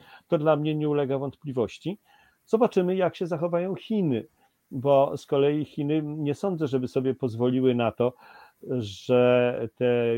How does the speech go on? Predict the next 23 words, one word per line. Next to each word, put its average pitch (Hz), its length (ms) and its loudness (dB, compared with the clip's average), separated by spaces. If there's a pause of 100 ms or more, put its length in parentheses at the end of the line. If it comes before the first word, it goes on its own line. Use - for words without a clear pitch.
gigantyczne 120 880 0
chińskie 131 440 -4
inwestycje 120 680 -2 (440)
nagle 131 520 2 (280)
przestaną 139 600 2
być 135 320 -8 (160)
tak, - 300 2
y, 127 560 -2
obfitujące 151 880 2
w - 80 -12
profity, 143 520 0
jak 131 180 2
to 139 100 -2
Chińczycy 143 400 -8
mogliby 135 340 -2
sobie 143 300 0
wyobrazić, 127 580 2 (320)
bo 131 140 0
zacznie 139 400 2
w - 80 -8
to 151 100 -2
wszystko - 360 -4
ingerować, 127 640 0